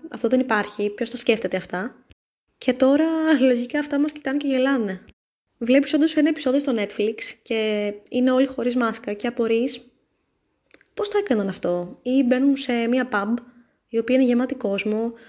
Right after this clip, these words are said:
ο κόσμος κάθεται κανονικά ο ένας δίπλα στον άλλον και παρεξενεύεσαι και λες, «Μα έτσι ζούσαμε πριν;» Η πανδημία έχει ήδη προκαλέσει περισσότερους από ένα κόμμα έξι εκατομμύρια θανάτους.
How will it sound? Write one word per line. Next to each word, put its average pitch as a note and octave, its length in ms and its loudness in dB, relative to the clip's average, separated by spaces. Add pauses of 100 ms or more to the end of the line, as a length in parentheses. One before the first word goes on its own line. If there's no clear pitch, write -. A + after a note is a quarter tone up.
(180)
ο A3+ 100 -8
κόσμος B3+ 360 2
κάθεται B3 300 0
κανονικά A#3 420 0
ο G#3+ 40 -4
ένας A#3 140 0
δίπλα C4 140 -2
στον B3 220 -2
άλλον G#3+ 420 0
και C4+ 100 -2
παρεξενεύεσαι C4 540 -2
και C#4+ 80 2
λες, C#4+ 300 4 (340)
«Μα C#4+ 260 -6 (340)
έτσι A#3+ 220 0
ζούσαμε G#3+ 280 0
πριν;» G#3+ 380 0 (1160)
Η B3+ 120 -2
πανδημία A#3+ 420 4
έχει C#4+ 200 0
ήδη D4+ 120 2
προκαλέσει A#3+ 480 0
περισσότερους C4+ 400 -2
από C4+ 160 -2
ένα A#3+ 200 0
κόμμα B3 220 0
έξι B3 240 0
εκατομμύρια B3 480 0
θανάτους. F#3+ 760 -6